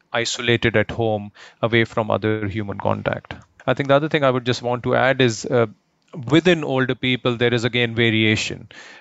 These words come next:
We do see that the older you grow, the more likely you're to feel lonely. For example, forty percent of those aged eighty and above were lonely compared to thirty percent among those aged sixty to sixty-nine. Males are much more likely to express feelings of loneliness than females.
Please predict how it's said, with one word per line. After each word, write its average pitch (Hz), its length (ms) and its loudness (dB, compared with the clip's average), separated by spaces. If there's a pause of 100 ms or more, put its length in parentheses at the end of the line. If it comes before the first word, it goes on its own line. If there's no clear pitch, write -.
We 123 120 -4
do 143 220 2
see 135 320 0
that 120 320 0 (300)
the 135 140 -6
older 147 360 2
you 139 200 2
grow, 127 500 2 (380)
the 123 160 -2
more 120 240 2
likely 120 420 -2
you're 127 180 2
to 123 100 -4
feel 123 200 0
lonely. 127 360 0
For 127 220 -2
example, 123 680 0 (120)
forty - 360 0
percent 131 460 0
of 113 120 -6
those 120 280 0
aged 117 380 -2
eighty 123 340 0
and 117 100 2
above 107 400 0
were 110 60 0
lonely 110 380 0
compared 113 480 2
to 110 120 -4
thirty 117 320 0
percent 110 460 -2
among 110 260 -2
those 107 240 -2
aged 104 180 0
sixty - 320 -2
to 98 120 -6
sixty-nine. 98 720 -4
Males 127 1000 0
are 120 180 2
much 123 260 0
more 120 140 -2
likely 113 420 2
to 117 100 0
express - 400 -2
feelings 110 360 -2
of - 120 -8
loneliness 110 420 0
than 104 160 -4
females. 95 600 -2